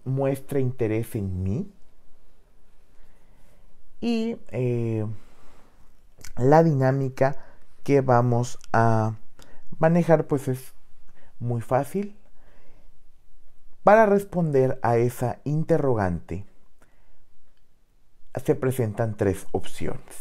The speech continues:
representadas cada una de ellas por un animalito. Eh, debajo de cada uno de estos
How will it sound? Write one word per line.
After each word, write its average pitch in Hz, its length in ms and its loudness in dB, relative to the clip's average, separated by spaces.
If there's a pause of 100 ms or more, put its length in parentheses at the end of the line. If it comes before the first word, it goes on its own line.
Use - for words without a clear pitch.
(400)
representadas 139 1080 2
cada 104 280 2
una 98 300 2
de 92 220 2
ellas 101 420 0 (420)
por 151 400 2 (120)
un 110 420 -6 (500)
animalito. 90 800 -2 (1120)
Eh, 95 420 -4 (1300)
debajo 117 560 4
de 110 80 -8
cada 117 280 0
uno 123 280 0
de 143 140 0
estos 135 360 -6